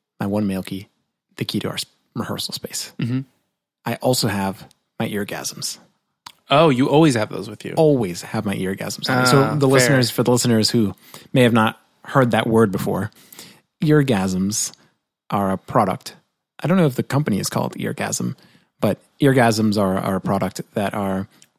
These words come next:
Speaker 1: essentially just fancy earplugs.
Speaker 2: Yeah.
Speaker 1: They have filters on them that only try to filter certain frequencies out.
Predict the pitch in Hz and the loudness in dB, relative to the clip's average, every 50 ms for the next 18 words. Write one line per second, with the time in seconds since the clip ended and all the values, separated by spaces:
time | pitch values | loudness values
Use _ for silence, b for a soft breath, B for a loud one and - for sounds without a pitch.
0 | _ _ - _ _ - - 202 180 - 131 107 107 - - - - _ _ - | _ _ -20 _ _ -2 0 0 2 2 2 0 0 -2 -4 -8 -16 _ _ -4
1 | - 123 117 101 - - 113 113 - 131 123 123 127 - - - b b b b | -2 -2 -2 0 -2 -2 -2 0 2 2 0 0 0 -4 -8 -10 b b b b
2 | b b b b b - 127 104 98 - _ - - - 120 113 107 107 98 110 | b b b b b -4 -2 -2 -4 -8 _ -20 -4 0 0 2 2 2 0 0
3 | 104 101 101 101 98 98 - - - _ _ _ _ _ _ _ _ _ - - | 0 0 0 -2 -4 -4 -8 -10 -14 _ _ _ _ _ _ _ _ _ -6 -2
4 | - 127 117 - 135 135 127 - - - 135 135 135 135 147 160 - _ _ _ | 0 2 4 4 4 4 2 0 0 2 2 4 4 4 2 0 -2 _ _ _
5 | - 139 120 110 104 - - 120 117 117 113 110 107 107 107 110 113 - - 113 | -2 0 0 0 0 0 0 0 2 2 2 2 2 2 0 0 -2 -2 -4 -4
6 | 110 - - - 123 113 - - 117 - - - 123 113 - 113 - - - 113 | -4 -2 0 0 0 0 0 0 -2 0 0 0 0 0 -2 -6 -4 -2 -2 0
7 | - - 135 127 - 151 143 135 139 143 - | 0 0 0 2 2 0 2 2 2 0 0